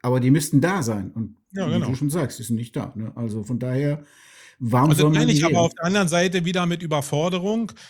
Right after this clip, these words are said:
Speaker 2: wo du überall sein musst, ist ja unglaublich mittlerweile. Also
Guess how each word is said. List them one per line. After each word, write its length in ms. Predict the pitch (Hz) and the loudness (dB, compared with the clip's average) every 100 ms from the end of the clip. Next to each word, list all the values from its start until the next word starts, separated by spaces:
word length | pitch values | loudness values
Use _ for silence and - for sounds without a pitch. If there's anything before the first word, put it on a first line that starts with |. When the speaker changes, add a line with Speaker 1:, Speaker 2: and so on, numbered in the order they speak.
| _ 139 | _ -2
Speaker 2:
wo 240 | 170 269 | 0 2
du 180 | 220 202 | 2 0
überall 420 | 190 180 156 156 | 0 0 0 0
sein 320 | 135 175 214 | 2 0 0
musst, 260 | 143 127 - | 0 -2 -4
ist 120 | 143 | -4
ja 120 | 175 | -2
unglaublich 720 | 214 262 220 185 196 185 131 - | -2 -2 -2 -2 -2 -4 -6 -4
mittlerweile. 640 | 110 104 104 104 - - _ _ _ - | -6 -8 -12 -14 -16 -20 _ _ _ -2
Also 320 | 147 175 | 0 0